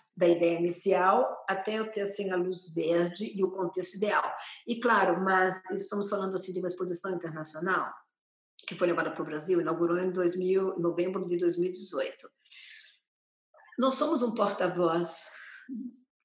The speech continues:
do, do contexto brasileiro. Se eu quero levar essa exposição pro Brasil como instituição, nós somos porta-voz.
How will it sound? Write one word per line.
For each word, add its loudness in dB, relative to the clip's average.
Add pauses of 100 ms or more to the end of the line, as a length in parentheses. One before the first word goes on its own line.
(140)
do, 0
do -6
contexto -2
brasileiro. -2
Se -4
eu -4
quero -2
levar -2
essa -4
exposição -4
pro -4
Brasil 0
como -6
instituição, -6 (200)
nós -4
somos -4
porta-voz. -8